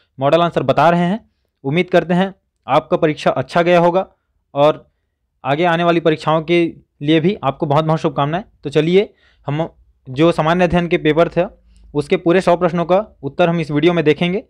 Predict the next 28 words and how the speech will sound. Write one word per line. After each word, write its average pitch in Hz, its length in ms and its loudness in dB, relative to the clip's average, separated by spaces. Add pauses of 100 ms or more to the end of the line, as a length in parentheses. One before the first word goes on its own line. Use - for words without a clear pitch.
(280)
तो 156 60 -10
शुरू 170 220 2
करते 120 260 0
हैं। 104 120 -8 (380)
जो 147 80 -2
पहला 160 260 2
प्रश्न 185 280 0
था, 180 280 -2 (580)
वो 151 180 2
था, 190 380 0 (840)
लाल 147 220 2
बंगला 175 260 -2
किस 190 240 -6
जनजाति 170 380 -2
से 180 100 -8
संबंधित 143 460 -4
है? 131 300 -2 (280)
तो 131 60 -4
लाल 156 220 4
बंगला 180 280 2
जो 165 100 0
है, 190 180 0 (280)
वो 175 220 0
भुंजिया 139 380 0
जनजाति 170 380 0
से 165 120 -6
संबंधित 160 460 -2
है 196 180 -6